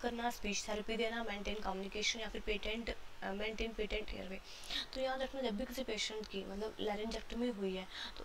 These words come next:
ऐसे पेशेंट के अंदर, अब आप कुछ बच्चे कहेंगे, "स्पीच थेरेपी दे देंगे, पेशेंट बोल नहीं पाएगा", लेकिन नहीं, सबसे पहले जो नर्स की प्रायोरिटी होती है ना, सबसे पहले होती है पेशेंट की, अ,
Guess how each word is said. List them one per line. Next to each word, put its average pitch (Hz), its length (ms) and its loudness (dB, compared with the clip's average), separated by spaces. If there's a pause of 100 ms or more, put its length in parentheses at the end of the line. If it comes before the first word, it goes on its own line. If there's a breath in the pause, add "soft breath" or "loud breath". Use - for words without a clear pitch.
ऐसे 226 240 2
पेशेंट 226 400 2
के 226 60 0
अंदर, 220 280 0
अब 202 240 0
आप 208 180 0
कुछ 226 140 0
बच्चे 214 240 0
कहेंगे, 208 200 0
"स्पीच 220 380 -2
थेरेपी 202 240 0
दे 196 80 0
देंगे, 202 260 -2
पेशेंट 208 280 2
बोल 202 220 2
नहीं 202 140 -2
पाएगा", 196 280 2
लेकिन 220 300 0
नहीं, 214 280 0 (300 loud breath)
सबसे 240 400 4
पहले 233 260 4
जो 240 80 6
नर्स 226 300 0
की 254 100 0
प्रायोरिटी 208 360 0
होती 202 180 2
है 214 60 -2
ना, 226 100 0
सबसे 226 120 -2
पहले 214 180 2
होती 202 160 -2
है 214 60 0
पेशेंट 214 440 0
की, - 20 0
अ, 190 480 -2